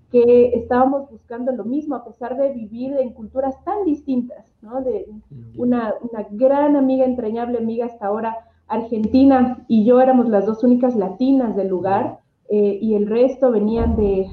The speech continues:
Speaker 1: Estados Unidos, de Canadá, había gente del Japón, em, y entonces nos encontrábamos con esta visión común que era, bueno, vamos a despertar esa llama en nosotros, ¿no?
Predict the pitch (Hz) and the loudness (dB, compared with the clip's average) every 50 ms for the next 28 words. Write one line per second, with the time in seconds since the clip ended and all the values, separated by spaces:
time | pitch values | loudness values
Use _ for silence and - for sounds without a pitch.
0 | - - - - - 220 220 - - 202 214 247 262 269 262 240 226 220 202 208 | -12 -18 -18 -12 -10 -10 -8 -8 -6 -4 0 2 2 2 2 2 0 -2 -4 -6
1 | 196 202 208 196 185 185 180 202 226 240 247 247 240 226 214 214 - 226 208 208 | -8 -8 -8 -8 -8 -8 -6 -6 -4 -4 -4 -4 -4 -4 -6 -6 -6 -8 -8 -8
2 | 233 220 214 220 - - 196 - - 233 240 247 254 262 - _ _ _ _ _ | -8 -10 -10 -12 -12 -14 -14 -8 -6 -4 -2 -2 -2 -4 -8 _ _ _ _ _
3 | _ _ _ - 220 214 208 208 202 196 190 190 180 - - - 214 214 202 - | _ _ _ -2 0 2 2 2 2 0 -4 -6 -8 -10 -10 -8 -8 -8 -6 -2
4 | 233 233 247 247 247 269 262 254 - 254 226 214 214 240 208 - 208 202 202 226 | -2 0 0 2 2 2 2 2 0 -6 -8 -8 -8 -10 -12 -12 -12 -10 -4 -2
5 | 226 247 254 262 262 254 254 - 233 202 202 214 226 - - 262 254 220 202 - | 0 2 2 2 2 2 0 -6 -10 -8 -8 -10 -10 -4 -4 -2 -2 -2 -6 -10
6 | - - 247 240 233 247 247 - 240 214 208 220 233 247 247 - - 208 214 214 | -10 -6 -4 -2 0 0 -2 -2 -2 -2 0 0 -2 -4 -4 -4 -6 -6 -4 -4
7 | 220 208 220 214 208 208 226 240 269 277 - 302 277 254 247 - - - 202 190 | -4 -2 -2 -2 -4 -4 -2 -2 -4 -2 0 0 0 0 0 -2 -4 -8 -10 -10
8 | - - 254 269 302 302 285 285 - 226 208 208 208 208 214 202 196 196 196 - | -4 -2 0 2 4 2 2 0 -2 -6 -4 -2 -2 0 0 0 -2 -4 -4 -8
9 | 202 202 196 196 196 196 190 190 _ 190 185 185 - - - _ 208 196 226 247 | -10 -12 -10 -10 -12 -12 -12 -10 _ -8 -8 -8 -8 -14 -20 _ -18 -18 -18 -18